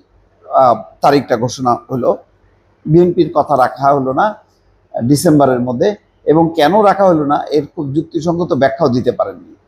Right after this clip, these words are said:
ফলে এই যে পরিস্থিতি, এই পরিস্থিতির মধ্যে, আহ, অনেকে আশঙ্কা করছেন এপ্রিলে নির্বাচন, এটা নাও হতে পারে, এবং বিএনপি সেই শঙ্কা ব্যক্ত করেছে যে রমজান মাসে কোনোভাবেই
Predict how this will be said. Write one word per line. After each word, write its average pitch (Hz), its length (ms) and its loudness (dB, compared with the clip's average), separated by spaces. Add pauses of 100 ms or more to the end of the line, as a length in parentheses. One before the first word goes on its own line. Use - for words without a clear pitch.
(420)
ফলে 165 180 4
এই 170 180 4
যে 226 80 2
পরিস্থিতি, 151 540 -2
এই 156 120 2
পরিস্থিতির 175 540 -2
মধ্যে, 143 440 0 (640)
আহ, 131 260 2 (220)
অনেকে 196 280 0
আশঙ্কা 175 360 0
করছেন 131 400 -8 (160)
এপ্রিলে 147 680 0 (280)
নির্বাচন, 151 540 0 (680)
এটা 135 480 0 (720)
নাও 151 280 2
হতে 139 180 -2
পারে, 120 320 -2 (680)
এবং 147 420 2
বিএনপি 165 400 0
সেই 160 200 0
শঙ্কা 165 380 -2
ব্যক্ত 143 340 -2
করেছে 131 400 -6
যে 135 160 -4
রমজান 139 460 2
মাসে 143 240 -2
কোনোভাবেই 143 560 -4